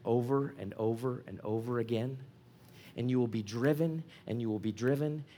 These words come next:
and you will be driven towards fulfilling yourself. And you say, "Well, I'm not really a driven person." You'll be driven to not be a driven person, to live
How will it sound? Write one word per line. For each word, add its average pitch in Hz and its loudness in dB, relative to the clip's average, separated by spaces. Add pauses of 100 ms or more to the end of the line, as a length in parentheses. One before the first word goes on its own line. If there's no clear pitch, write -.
and 110 -4
you 110 0
will 104 0
be 104 -2
driven 139 0 (840)
towards - -2
fulfilling 123 2
yourself. 117 0
And 120 -4
you 120 -2
say, 160 2
"Well, 143 6
I'm 151 4
not 151 0
really 131 6
a 123 4
driven 127 0
person." 143 -4 (300)
You'll 135 4
be 123 6
driven 139 2
to 120 0
not 117 0
be 120 2
a 120 2
driven 120 0
person, 95 -4 (1400)
to 120 4
live 135 4